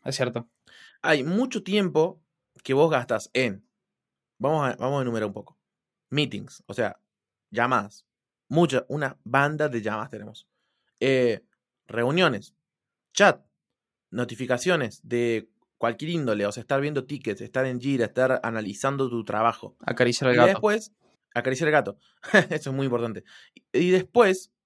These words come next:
Speaker 2: tomar café. Y después, yo más o menos lo relaciono como mi jornada de laburo, por ejemplo, hoy por hoy,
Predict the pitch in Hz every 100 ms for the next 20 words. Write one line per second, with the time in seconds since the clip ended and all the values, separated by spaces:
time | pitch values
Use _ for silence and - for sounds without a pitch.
0 | _ _ _ 113 113 110 110 135 160 _
1 | _ _ - 180 202 196 202 208 208 -
2 | _ _ _ _ _ _ _ _ _ _
3 | _ _ _ _ 120 247 262 202 175 190
4 | 185 165 - 127 123 127 127 127 175 135
5 | 107 110 131 - 131 190 196 160 120 117
6 | 151 151 117 - 147 185 208 208 _ 143
7 | 139 120 175 226